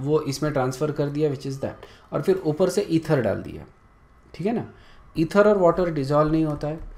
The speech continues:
ठीक है? लेकिन जो, अ, फर्स्ट फ्रैक्शन था that is going to be soluble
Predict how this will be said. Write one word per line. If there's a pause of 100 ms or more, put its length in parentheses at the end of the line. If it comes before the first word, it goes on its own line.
(680)
ठीक
है?
लेकिन
जो,
अ,
फर्स्ट
फ्रैक्शन
था
that
is
going
to
be (480)
soluble